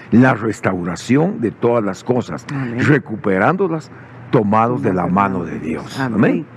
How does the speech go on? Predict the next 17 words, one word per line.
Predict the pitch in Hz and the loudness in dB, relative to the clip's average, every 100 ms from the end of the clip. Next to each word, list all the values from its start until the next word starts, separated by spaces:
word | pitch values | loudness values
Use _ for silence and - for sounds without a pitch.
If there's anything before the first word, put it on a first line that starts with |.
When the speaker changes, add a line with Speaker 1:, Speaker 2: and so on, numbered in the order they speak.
| - - - | -20 -20 -4
Speaker 2:
Definitivamente, | 165 151 165 147 - 160 139 135 185 175 139 | -2 0 0 0 0 -2 0 0 -2 -2 -2
si | 160 | 0
nosotros | 147 135 165 190 185 | 0 0 -2 -2 -2
estamos | 147 151 160 160 | -4 -2 -2 -2
tomados | - 107 117 156 180 170 | -4 -6 -2 0 0 -2
de | 131 | -4
la | 117 | -4
mano | 120 165 156 | -2 -2 -2
de | 139 | -2
Dios, | 127 151 185 - - - - - | 0 0 0 -6 -18 -18 -10 -6
mis | 151 | -4
hermanos, | 151 120 139 196 175 147 - - - - - | -4 -2 -2 -2 -2 -4 -10 -18 -18 -16 -4
vamos | 165 208 208 180 | 0 2 0 0
a | 156 | -4
tener | - 175 151 170 | -4 -2 0 0
un | 190 196 | 0 -2
matrimonio | 190 165 151 156 185 202 180 | -2 -2 -2 0 0 0 -2